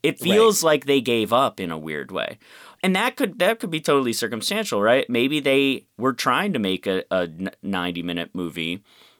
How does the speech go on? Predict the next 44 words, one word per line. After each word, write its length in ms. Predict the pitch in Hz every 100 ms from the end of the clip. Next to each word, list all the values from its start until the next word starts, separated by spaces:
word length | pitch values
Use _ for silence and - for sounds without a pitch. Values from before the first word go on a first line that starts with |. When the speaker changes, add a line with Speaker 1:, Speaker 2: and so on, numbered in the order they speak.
| -
Speaker 1:
and 140 | 110 104
they 160 | 98
had 460 | 95 101 104 104 101 _ _ _
more 560 | 101 107 104 101 123 _ _
that 160 | 110
they 100 | 104
wanted 340 | 101 95 92 87
to 80 | 90
do. 320 | 120 131 117
And 180 | 110 101
then 340 | 101 101 98 98
just 360 | - 117 - - 95
life 600 | 92 104 117 117 - - _ _ _ _ _ _
circumstance 760 | - - 113 123 107 - 110 101
constraints 600 | 120 101 - 101 98 -
came 280 | - 104 98
in 240 | 95 107 120
and 360 | 98 95 90
forced 600 | - - 98 101 - 101
them 260 | 107 104 107
to 500 | - 101 92 92 92 _ _ _ _
make 460 | 87 95 101 - _ _ _ _
what 240 | 90 95 -
they, 200 | 95 -
what 200 | 101 90
we 120 | 107
got. 260 | 95 78 - _ _ _ _ _
Speaker 2:
Yeah. 340 | 113 107 85 101 _ _ _ -
Speaker 1:
I'll 140 | 117
give 140 | 170 190
Speaker 2:
Well 60 | 113
Speaker 1:
them 80 |
that. 240 | 95 107 139
I 100 | 104
don't 120 | 135
know. 180 | 98 104
Like, 300 | 135 107 113
that's 220 | 117 -
the 100 | 127
film 260 | 123 135 135
industry 360 | 92 85 - 90
sometimes. 480 | - 87 82 71 -
But, 220 | 110 -
like, 240 | 110 98